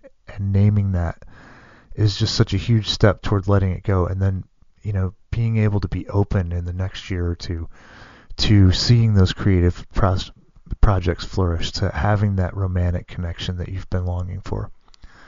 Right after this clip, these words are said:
Gemini, the new moon is in your fourth house. You're probably sick and tired of hearing me talk about emotional patterns that come from family.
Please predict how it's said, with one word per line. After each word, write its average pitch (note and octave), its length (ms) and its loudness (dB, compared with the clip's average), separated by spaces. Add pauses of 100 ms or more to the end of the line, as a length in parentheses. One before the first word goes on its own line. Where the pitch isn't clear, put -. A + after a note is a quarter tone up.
(760)
Gemini, C3+ 440 8
the A#2 120 8
new C3+ 180 6
moon C#3 220 6
is A#2 120 2
in B2 80 2
your A#2 100 2
fourth A#2+ 340 4
house. B2 420 4 (540)
You're A#2 120 0
probably B2 300 6
sick - 280 2
and G#2+ 80 0
tired A2 300 6
of G#2 80 4
hearing A2 420 0
me G#2+ 120 2
talk G#2+ 280 2
about G2+ 280 2
emotional G2 480 2
patterns G2 480 2
that - 120 -2
come G2+ 220 0
from F#2 220 -8
family. G2 560 2